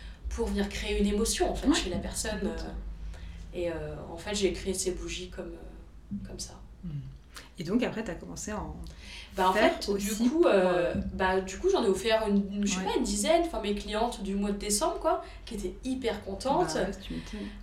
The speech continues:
Speaker 1: Et, euh, en fait, je n'avais même pas trop mesuré, euh, le truc, tu
Speaker 2: Mm.
Speaker 1: vois, vraiment, euh, moi, ça me faisait plaisir de faire ça. Et, euh,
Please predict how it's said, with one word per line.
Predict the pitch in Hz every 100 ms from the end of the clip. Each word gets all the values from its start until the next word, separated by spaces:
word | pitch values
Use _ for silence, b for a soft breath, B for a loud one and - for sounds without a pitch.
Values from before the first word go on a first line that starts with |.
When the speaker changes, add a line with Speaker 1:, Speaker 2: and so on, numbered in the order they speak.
| -
Speaker 1:
Et, | 202 202
euh, | 185 180 175
en | 180
fait, | 349
je | 262
n'avais | 196
même | 196 247 285
pas | 320
trop | - 262
mesuré, | 233 202 220 226 240 254 220
euh, | 185 185 175 170 170 - -
le | 196
truc, | 196 233 208
tu | 226
Speaker 2:
Mm. | 185
Speaker 1:
vois, | 180 202
vraiment, | 180 175 185 190
euh, | 175 170 - - -
moi, | 196
ça | 196
me | -
faisait | 180 175
plaisir | 180 190
de | 202
faire | -
ça. | - 233 - - - - - - - - - - B B B B B B -
Et, | - 202 180
euh, | 175 175 170 165 185